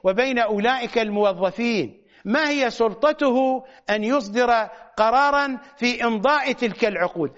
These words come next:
ما علاقته بالموضوع؟ هكذا يضحك على الشيعة. في أي آية في الكتاب الكريم يوجد مثل هذا الحكم؟ في أي رواية؟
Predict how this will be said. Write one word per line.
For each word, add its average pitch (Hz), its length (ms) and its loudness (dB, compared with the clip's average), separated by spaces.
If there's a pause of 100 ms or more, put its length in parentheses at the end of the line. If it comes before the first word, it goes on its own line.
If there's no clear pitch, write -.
(120)
ما 262 200 2
علاقته 247 920 0
بالموضوع؟ 143 840 -2 (1700)
هكذا 262 420 0
يضحك 226 440 -6
على 180 280 -2
الشيعة. - 520 -8 (640)
في 277 260 -2
أي 349 400 2
آية 262 380 0
في 175 120 -4
الكتاب 190 480 0
الكريم 170 640 -2 (180)
يوجد 202 680 -2 (180)
مثل 214 320 -2
هذا 202 320 2
الحكم؟ 160 520 -4 (520)
في 311 240 0
أي 339 480 0
رواية؟ 247 760 0